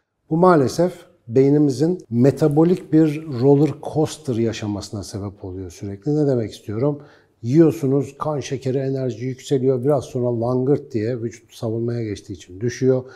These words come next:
Bir daha yiyorsunuz, gene yükseliyor falan derken beyin tabiri caizse laçka oluyor.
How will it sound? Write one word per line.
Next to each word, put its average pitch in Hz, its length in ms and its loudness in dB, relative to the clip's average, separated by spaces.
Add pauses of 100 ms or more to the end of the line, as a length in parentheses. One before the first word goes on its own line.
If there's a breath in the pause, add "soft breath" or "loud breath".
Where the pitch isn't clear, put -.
(300 loud breath)
Bir 165 140 2
daha 160 180 8
yiyorsunuz, 143 480 0
gene 143 280 4
yükseliyor 110 460 -4
falan 143 360 -2
derken 117 340 -4 (500 soft breath)
beyin 147 260 4
tabiri 117 540 -2
caizse 127 580 -2
laçka 113 340 -4
oluyor. 95 460 -4